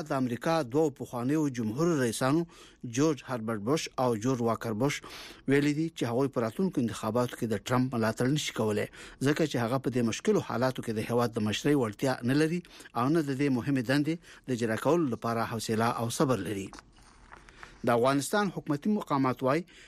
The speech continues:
چې په سلګونو خارجیان د هلمند د ولایت په روانو جګړو کې مهم رول لوبوي، چې زیاتره یې د پاکستان، چیچینیا، آذربایجان او ترکمنستان اوسیدونکي دي او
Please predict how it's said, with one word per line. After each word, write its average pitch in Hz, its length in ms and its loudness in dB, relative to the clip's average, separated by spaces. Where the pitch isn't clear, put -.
چې 127 140 -2
په 120 120 -2
سلګونو 156 400 2
خارجیان 131 520 2
د 135 100 0
هلمند 131 380 2
د 117 80 0
ولایت 120 320 2
په 139 140 0
روانو 123 340 4
جګړو 113 320 -2
کې 135 160 0
مهم 117 280 2
رول 135 200 4
لوبوي، 98 260 -4
چې 131 60 -2
زیاتره 165 320 2
یې 147 160 2
د 113 140 -8
پاکستان، 139 580 -2
چیچینیا، 123 480 2
آذربایجان 113 680 0
او 127 60 -2
ترکمنستان 123 560 0
اوسیدونکي 120 580 0
دي 104 80 -4
او 120 60 4